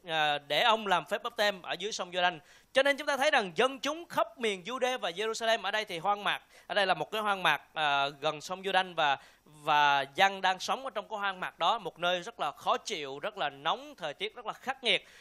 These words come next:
Nhưng mà dân chúng ở tại Jerusalem, ở tại, à, Giu-đê, những cái nơi sống rất là thuận tiện, phải bỏ đi cái tiện nghi của mình, phải bỏ đi công việc của mình, bỏ đi thời gian của mình, chạy ra ngoài đồng vắng, nơi rất là khó chịu, nơi rất là nóng nực,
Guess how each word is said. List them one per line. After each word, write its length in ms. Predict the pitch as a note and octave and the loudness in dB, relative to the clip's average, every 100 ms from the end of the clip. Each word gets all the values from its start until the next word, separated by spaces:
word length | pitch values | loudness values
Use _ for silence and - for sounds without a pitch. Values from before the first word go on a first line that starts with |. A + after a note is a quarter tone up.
| - | -10
Nhưng 100 | A3+ | -2
mà 80 | F#3 | 0
dân 300 | F3+ B3+ A#3 | 0 -4 -4
chúng 240 | B3 D#4 | -6 -4
ở 160 | E3+ G3+ | -4 -2
tại 240 | F#3 D#3 | -2 -2
Jerusalem, 600 | F#3+ B3 B3 B3 B3+ B3 | -2 -2 -4 -4 -4 -4
ở 120 | F3+ | -6
tại, 360 | G3 F#3+ C3 D#3+ - - | -4 -4 -4 -6 -8 -16
à, 300 | - E3+ D3 D3 | -4 0 0 0
Giu-đê, 480 | D#3 C4+ B3+ C4 C4 | -4 2 4 6 6
những 200 | F#3 G3 | 2 -6
cái 160 | C4+ C4+ | -4 -2
nơi 280 | B3 B3 | 0 0
sống 360 | A#3+ - C4+ D#4+ | -2 -4 -6 -4
rất 160 | E4 C4+ | -6 -4
là 60 | |
thuận 260 | G#3+ E3+ E3+ | -6 -8 -2
tiện, 240 | F3 D#3+ - | 0 0 0
phải 140 | F#3 | -6
bỏ 320 | G3 F3 G3+ | -2 0 0
đi 200 | C#4+ C#4+ | 0 -4
cái 120 | C#4 | -6
tiện 320 | D#4 A3 F3 A#3 | -8 -6 -6 -4
nghi 140 | C#4 | -4
của 180 | C4 C4+ | -4 -6
mình, 280 | B3+ G3+ E3 - - | -2 -4 -4 -16 -10
phải 160 | - G#3 | -4 -2
bỏ 220 | G3+ G#3+ | 0 -2
đi 120 | C#4+ | -2
công 300 | C#4+ D4 C#4+ | 0 2 2
việc 180 | A3+ G3+ | 0 -2
của 100 | A#3 | -4
mình, 220 | A#3+ G3 | -4 -2
bỏ 140 | E3 A3+ | 0 0
đi 80 | C#4+ | 0
thời 160 | A#3 | -4
gian 160 | A3 B3+ | -2 -2
của 60 | C4+ | -2
mình, 200 | A#3 G3 | -6 -4
chạy 280 | - F3+ A3+ | -4 -2 -2
ra 180 | A#3 C4+ | 0 -2
ngoài 320 | C4 A3 G#3 | 0 -2 -2
đồng 360 | F#3+ G#3+ F#3+ F#3 | -2 -2 -4 -6
vắng, 420 | B3 E4 F4 C#4+ | -6 -6 -16 -10
nơi 200 | C4 C4 | -6 -6
rất 240 | C4 D#4 | -6 -6
là 60 | G3+ | -8
khó 280 | - C4+ D4+ | -6 -2 -2
chịu, 380 | - G3+ E3+ | -4 -6 -6
nơi 180 | F3+ A#3+ | -6 -6
rất 140 | A#3+ - | -6 -4
là 100 | E3+ | -4
nóng 380 | E3 A#3 D#4 | -2 -6 -4
nực, 160 | D4 A#3+ | -2 -2